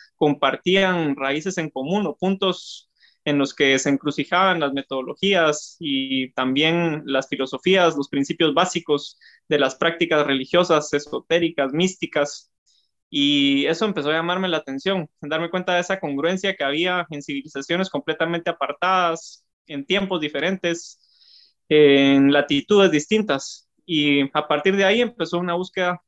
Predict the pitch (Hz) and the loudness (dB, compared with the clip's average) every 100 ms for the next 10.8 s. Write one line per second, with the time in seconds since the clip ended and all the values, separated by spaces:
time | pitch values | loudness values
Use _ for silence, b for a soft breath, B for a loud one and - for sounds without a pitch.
0 | _ 160 151 143 - 143 135 135 147 170 | _ -10 -10 -8 -4 -2 -2 -4 -2 0
1 | 170 196 196 220 214 143 135 143 165 190 | -2 -4 -2 -4 -2 -4 -4 -4 -2 -2
2 | 190 139 143 165 165 156 180 180 175 175 | -2 -4 -4 -4 -4 -2 -2 -2 -2 -2
3 | 175 - _ _ _ _ 160 160 147 151 | -4 -10 _ _ _ _ -10 -6 -2 2
4 | 196 190 - - - _ _ b b b | 2 0 -8 -18 -20 _ _ b b b
5 | _ 160 156 147 185 196 214 208 185 _ | _ 0 0 2 2 4 4 2 -2 _
6 | _ 175 175 170 175 160 139 139 139 160 | _ 0 0 0 0 2 2 0 0 -2
7 | 196 190 196 - 165 170 175 - 190 143 | -2 -4 -4 -4 -4 -2 -4 -4 -4 -4
8 | 139 170 190 190 185 151 - 170 170 170 | -2 -2 0 0 -2 -6 -6 -2 0 0
9 | 170 _ 143 135 135 156 160 175 151 131 | -4 _ -4 -2 -2 -2 -2 -4 -4 -4
10 | 139 185 170 143 151 165 165 165 | -4 -4 -6 -8 -8 -4 -4 -4